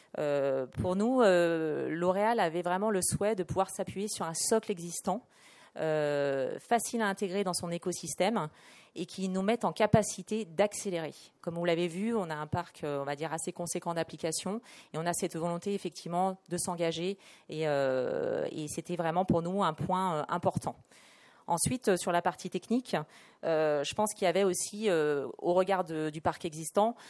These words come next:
la nécessité de pouvoir avoir un outil qui soit en capable de mesurer, en capacité de mesurer de façon industrielle, euh, l'impact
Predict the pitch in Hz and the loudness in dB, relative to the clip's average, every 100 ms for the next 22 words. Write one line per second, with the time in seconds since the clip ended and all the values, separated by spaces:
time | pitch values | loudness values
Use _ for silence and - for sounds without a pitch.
0 | - 160 165 185 202 - 180 208 214 226 | -6 -2 -2 -2 -6 -8 -8 -4 -2 -2
1 | 170 - 175 180 170 180 160 170 - 226 | -4 -4 4 6 6 4 2 -4 -8 -10
2 | - 175 190 160 - 196 202 196 156 170 | -8 -4 -2 -2 0 0 2 2 0 -4
3 | 175 196 185 202 196 - - - - - | 0 -2 0 -2 -4 -8 -20 -20 -20 -12
4 | - 165 214 214 196 208 202 170 190 190 | -2 0 4 2 2 0 0 2 0 2
5 | 202 202 175 170 170 - - 196 196 - | 2 2 0 0 -2 -4 -4 -2 -2 -4
6 | - 180 196 226 151 - - - - 151 | -6 2 2 2 0 -6 -20 -16 0 4
7 | 143 143 143 135 123 - 196 208 214 208 | 6 6 6 6 4 2 2 4 4 4
8 | - - | 0 -6